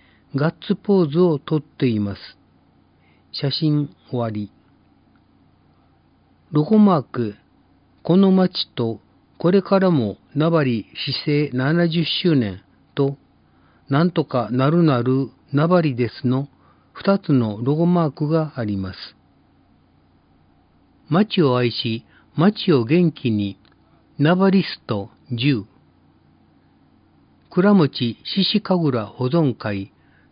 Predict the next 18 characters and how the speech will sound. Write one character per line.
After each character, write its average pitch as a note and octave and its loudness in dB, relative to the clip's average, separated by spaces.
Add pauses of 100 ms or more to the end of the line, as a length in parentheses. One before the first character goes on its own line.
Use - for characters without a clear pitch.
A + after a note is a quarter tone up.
高 D3 0
山 F3 2 (100)
太 F#3 0
一 D#3+ -2
さ G#2 -8
ん。 F#2 -12 (1400)
獅 - -4
子 G#3+ -2
頭 C3 -2 (140)
天 D#3+ 2
狗 D#3+ 2
の F3 4
面 F#3+ 4
を B2 0
手 C#3+ -2
に C3 2
し - -8
た A2+ -6